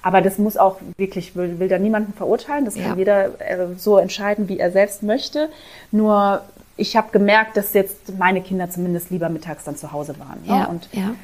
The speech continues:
Speaker 1: ähm, deswegen wollte ich das auch ermöglichen und hab auch von Anfang an auch beim, bei den Gesprächen im Aufsichtsrat gesagt, dass es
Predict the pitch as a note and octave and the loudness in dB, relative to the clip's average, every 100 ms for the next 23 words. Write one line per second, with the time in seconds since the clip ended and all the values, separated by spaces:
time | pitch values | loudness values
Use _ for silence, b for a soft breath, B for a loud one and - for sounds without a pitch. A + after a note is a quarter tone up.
0 | B - E3+ E3 - E3+ E3+ D#3 D#3+ F3 | B -8 -6 -6 -6 -6 -4 -2 -4 -4
1 | - - D#3+ E3 E3 F#3+ G#3+ A3 G#3 G3 | -14 -10 -10 -6 -4 -2 -2 -4 -6 -6
2 | E3+ E3+ F#3 - F3+ - E3+ E3+ F#3 G#3 | -8 -6 -6 0 0 0 -6 -4 -4 -6
3 | G3 F3+ F#3+ F#3 F#3 E3+ F3 F3+ F3 E3+ | -8 -6 -6 -6 -8 -10 -8 -8 -6 -8
4 | - E3 E3+ E3+ - - G3 G3+ F#3 E3+ | -4 -4 -4 -8 -12 -4 -4 -2 -4 -2
5 | F3 F#3+ G3 - - F3 F3+ E3+ E3 E3+ | -2 -4 -12 -14 -10 -10 -8 -6 -4 -4
6 | - D#3+ E3 | -8 -14 -14